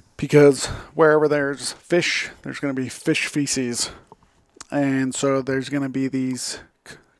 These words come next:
coprophagus, co-, coprophagus fish in all systems, not just, um, ocean systems or reefs, but you're gonna find 'em in streams and rivers,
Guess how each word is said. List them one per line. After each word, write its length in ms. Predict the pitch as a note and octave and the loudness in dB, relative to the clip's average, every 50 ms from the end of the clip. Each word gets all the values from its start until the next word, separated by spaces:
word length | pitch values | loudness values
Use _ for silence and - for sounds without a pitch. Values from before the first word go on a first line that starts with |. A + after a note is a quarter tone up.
| - - | -6 0
coprophagus, 1000 | - D#3+ D3+ - - D#3 C#3 C3+ - - D3 C#3+ D3 C3+ D3 D3 - - - - _ _ | 2 2 2 2 0 -2 -2 -2 -2 -2 -2 -2 -2 -2 -2 -4 -6 -8 -14 -16 _ _
co-, 240 | - - D3+ D3+ - _ _ - - _ _ _ - | -4 -2 -2 -2 -2 _ _ -20 -20 _ _ _ -2
coprophagus 800 | - E3 E3 - E3+ E3+ D3+ - D3+ D3 C#3 C#3+ C#3+ - - - | 0 0 2 4 4 2 4 4 2 0 2 0 -2 -2 -4 -8
fish 540 | - - - C#3 C3 B2+ - - - - - _ - - - - - - - - _ _ _ _ - | -10 -6 -4 -2 -2 -2 -4 -6 -10 -10 -12 _ -20 -20 -20 -20 -20 -20 -20 -20 _ _ _ _ -12
in 420 | - - C3+ B2+ B2 B2+ B2+ B2 - | -8 -6 -4 -4 -2 -4 -4 -6 -6
all 300 | - - C#3+ C#3 C3+ C3+ | -4 0 2 4 4 2
systems, 640 | - - C3 A#2+ - - A2+ A2 A2+ - - - - _ _ - | 2 0 -6 -6 -6 -6 -6 -8 -8 -10 -12 -16 -18 _ _ -10
not 200 | - A2 A#2+ - | -8 -8 -8 -6
just, 340 | - C3 B2 - - - - - _ _ _ _ _ _ _ _ _ _ _ _ _ _ _ _ _ | -6 -6 -6 -6 -8 -12 -16 -18 _ _ _ _ _ _ _ _ _ _ _ _ _ _ _ _ _
um, 760 | - A#2+ A#2 A#2+ C#3+ C#3 - - - - A2+ A2+ B2 B2+ C3 _ _ - - | -16 -14 -12 -12 -12 -12 -10 -10 -10 -12 -14 -16 -18 -20 -20 _ _ -14 -8
ocean 480 | - E3+ D3+ - - C3+ C3 B2+ A#2+ - | -6 -4 -4 -4 -4 -4 -4 -6 -6 -8
systems 580 | - - - C3+ - - - - B2 B2 A#2 | -8 -6 -6 -6 -6 -6 -6 -6 -8 -8 -8
or 220 | B2+ - - A#2 A2+ | -6 -6 -6 -6 -6
reefs, 520 | A#2 C3 C#3 C#3 C3 - - - - - - | -4 -2 -2 -2 -2 -2 -4 -6 -8 -8 -10
but 140 | - - - | -12 -12 -10
you're 80 | F#2+ A2 | -8 -6
gonna 160 | B2 B2 A#2 | -6 -6 -6
find 260 | - - A2+ B2+ B2+ | -6 -4 -4 -4 -4
'em 120 | A#2+ A#2 A2 | -6 -6 -8
in 160 | A2 A2 A2+ | -8 -10 -10
streams 580 | - - - D3+ C#3+ C#3+ C#3+ C#3+ C3+ A#2+ - | -10 -8 -4 -2 0 0 0 -2 -4 -6 -8
and 240 | C3 B2+ A#2+ - - | -10 -12 -12 -8 -4
rivers, 720 | B2+ C#3 C#3 C#3+ C#3 C3+ C#3 C3+ B2 - - - - - | -2 -2 0 0 0 0 0 -2 -4 -6 -8 -8 -10 -12